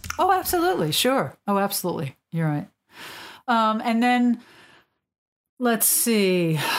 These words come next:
what else? Oh, sometimes I work with couples when they are beginning to work together, meaning they have a business together. That's a really interesting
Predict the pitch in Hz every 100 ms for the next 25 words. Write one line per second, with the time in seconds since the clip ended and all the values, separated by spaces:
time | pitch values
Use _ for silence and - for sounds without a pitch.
0 | - - 220 208 190 175 160 - 269 247
1 | 202 - 320 - 415 392 302 220 226 226
2 | 220 220 214 208 196 185 214 196 196 196
3 | 196 190 185 180 185 202 196 - 180 190
4 | 247 - - 240 240 247 339 - _ _
5 | _ _ 202 202 190 185 180 180 175 180
6 | 160 180 196 262 - 269 262 285 320 196
7 | 196 208 311 220 156 151 156 160 - 151
8 | 143